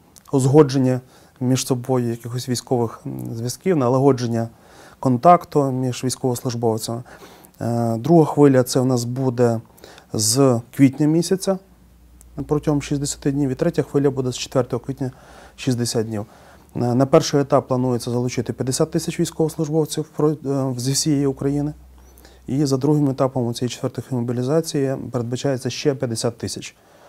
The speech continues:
Однак, е, як, е, фігурує в, ем, розпорядженнях Міністерства оборони, взагалі загальну кількість планується збільшити до двохсот тисяч,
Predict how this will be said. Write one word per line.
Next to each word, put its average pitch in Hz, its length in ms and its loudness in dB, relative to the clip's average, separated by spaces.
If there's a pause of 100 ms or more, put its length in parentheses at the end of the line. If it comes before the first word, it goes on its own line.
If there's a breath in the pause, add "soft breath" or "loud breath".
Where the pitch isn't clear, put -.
(100 soft breath)
Однак, 151 500 2
е, 131 320 0
як, 131 460 0
е, 120 160 0
фігурує 131 500 0
в, 117 340 -2 (640 loud breath)
ем, 113 600 -4
розпорядженнях 127 720 0
Міністерства 127 500 -2
оборони, 156 520 2
взагалі 127 440 0
загальну 127 380 2
кількість 160 500 -4
планується 127 480 -4
збільшити 113 440 -6
до 113 200 -2
двохсот 113 520 -4
тисяч, - 380 -14